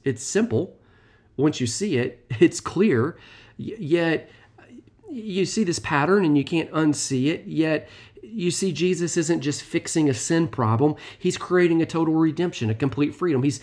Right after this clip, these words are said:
not only offering you and I a clean slate from the clutter of our misdeeds in our past, he's inviting us to a new way of life,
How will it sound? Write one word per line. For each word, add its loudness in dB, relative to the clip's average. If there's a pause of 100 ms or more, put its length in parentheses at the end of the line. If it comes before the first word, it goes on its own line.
(260)
not -2
only 2
offering 2
you 6
and 4
I 2
a -2
clean 2
slate 0
from 2
the 2
clutter 0
of 0
our 2
misdeeds 0
in 0
our 0
past, 0 (300)
he's 0 (760)
inviting -2
us -4 (120)
to 0 (280)
a 0
new 2
way 2
of 0
life, -8